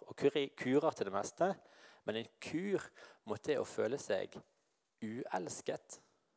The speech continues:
det finner vi ikke. Den eneste kuren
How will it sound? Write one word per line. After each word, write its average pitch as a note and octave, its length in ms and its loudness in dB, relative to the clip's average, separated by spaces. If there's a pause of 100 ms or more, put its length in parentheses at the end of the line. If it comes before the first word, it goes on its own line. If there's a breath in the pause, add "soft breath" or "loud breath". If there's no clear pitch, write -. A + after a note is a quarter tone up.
(1400)
det - 80 -6
finner C#3 240 -10
vi - 80 -8
ikke. - 160 -12 (1500)
Den - 160 -14
eneste A#2+ 300 -2 (100)
kuren D3 640 -4